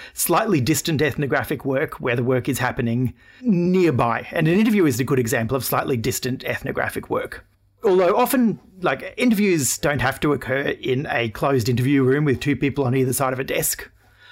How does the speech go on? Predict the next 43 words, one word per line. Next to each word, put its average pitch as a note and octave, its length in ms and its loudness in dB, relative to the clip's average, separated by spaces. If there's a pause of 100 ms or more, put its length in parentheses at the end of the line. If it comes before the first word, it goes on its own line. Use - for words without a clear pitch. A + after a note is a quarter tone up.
(240)
A E3+ 120 0
lot F3 180 4
of E3 160 2
ethnographic C3 480 0
interviews A#2 400 2
happen A#2+ 540 -2
out B2 180 0
in A#2 80 0
the A2+ 80 -2
field. - 400 -4 (600)
And F3+ 100 2
that's A#3 140 0
how G#3+ 120 2
we'd D3 200 2
imagine A#2+ 540 2
safety B2 300 -4
practitioners A#2+ 680 -4
using B2 440 0
this B2+ 160 -4
sort - 160 -4
of A#2+ 120 -8
technique, - 520 -10 (440)
is E3+ 180 2
being G3+ 340 2
on F3+ 260 2
site A#2+ 500 -2
with E3+ 300 0
people C3+ 400 0
who B2+ 340 2
do F#3+ 280 -2
the F3 80 2
work - 400 -4 (600)
and D#3+ 180 0
only F#3+ 380 4
as D#3 160 2
far C#3+ 260 0
removed C3 320 2
from C3 140 -2
the B2+ 60 2
work A#2+ 280 2
as B2 140 0
is A#2 120 2
necessary B2+ 680 -2